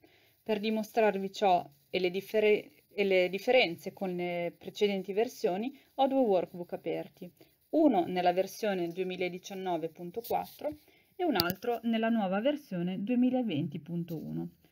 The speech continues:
Ma procediamo con, eh, la versione duemiladiciannove punto quattro. Ehm, come in ogni workbook di, eh, Tableau, si può aggiungere un parametro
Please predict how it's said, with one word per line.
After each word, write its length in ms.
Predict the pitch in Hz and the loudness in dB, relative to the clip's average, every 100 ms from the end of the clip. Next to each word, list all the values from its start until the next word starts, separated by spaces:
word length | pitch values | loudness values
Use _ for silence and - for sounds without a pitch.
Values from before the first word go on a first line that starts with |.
| _ _ | _ _
Ma 120 | 226 | -2
procediamo 800 | 226 262 262 302 226 175 196 226 - - | -2 -4 -6 -4 -2 -2 -2 -4 -8 -6
con, 340 | 233 196 190 | -2 0 0
eh, 560 | 185 185 196 185 175 180 | -2 -4 -4 -2 -2 -2
la 160 | 196 | -2
versione 560 | 208 262 - 185 175 180 | -2 -4 -6 -4 -2 -2
duemiladiciannove 920 | 202 208 202 190 196 240 196 170 160 | -2 -4 -4 -6 -6 -6 -6 -6 -8
punto 320 | 160 165 156 165 | -8 -10 -10 -12
quattro. 460 | 160 - _ 165 147 _ _ _ _ _ _ _ _ _ _ _ _ | -16 -16 _ -18 -18 _ _ _ _ _ _ _ _ _ _ _ _
Ehm, 460 | - 202 190 190 190 | -8 -6 -6 -8 -6
come 400 | 254 220 208 202 | -4 -2 -2 -6
in 220 | - 202 | -6 -6
ogni 220 | 202 202 | -4 -4
workbook 920 | 208 220 202 202 175 175 - 180 165 - | -2 -2 -2 -4 -8 -10 -8 -8 -8 -12
di, 500 | 175 175 170 170 - | -12 -10 -10 -12 -14
eh, 460 | 190 165 165 170 170 | -10 -10 -8 -10 -8
Tableau, 480 | - 214 185 185 302 _ _ _ | -4 -2 0 -2 -4 _ _ _
si 200 | _ 254 | _ -14
può 340 | - 226 185 - | 0 0 0 -2
aggiungere 720 | 202 196 226 190 175 175 175 | -4 -4 -6 -6 -6 -6 -6
un 160 | 185 180 | -10 -2
parametro 760 | 240 214 156 180 208 294 349 | 2 2 0 -4 -6 -4 -4